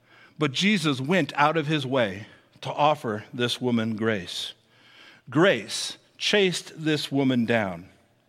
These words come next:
And I can't say with a hundred percent certainty, but I think that's why Jesus went through Samaria. And I think today Jesus is still trying to chase some of us down to offer us grace today.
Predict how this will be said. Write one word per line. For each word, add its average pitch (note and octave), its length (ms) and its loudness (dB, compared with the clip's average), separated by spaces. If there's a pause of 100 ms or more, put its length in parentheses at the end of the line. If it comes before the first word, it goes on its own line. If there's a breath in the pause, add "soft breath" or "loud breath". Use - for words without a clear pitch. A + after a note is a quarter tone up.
(760 soft breath)
And D#3 120 0
I D#3 100 2
can't G#3 280 0
say G3+ 160 2
with F3 100 -2
a E3 40 0
hundred F3+ 200 0
percent D#3 260 -4
certainty, F#3 260 0
but B2+ 160 0
I C3 60 -2
think F3+ 180 -6
that's D#3+ 200 -4
why D#3 180 0
Jesus D3 460 -2
went F3+ 220 -4
through A2 380 -6 (320 loud breath)
Samaria. C3+ 640 -2 (920 soft breath)
And F#3+ 140 2
I F#3+ 60 0
think G3+ 240 -4
today F3 320 0
Jesus D#3 460 -4
is D3+ 100 -6
still G3+ 340 -2
trying C#3 240 -4
to B2+ 60 -8
chase - 520 -4
some D#3 220 -4
of C#3 140 0
us D3+ 180 -4
down G2 380 -8 (800 soft breath)
to C#3+ 80 -4
offer C#3 340 0
us B2 140 -4
grace A#2+ 520 0
today. A#2 540 -2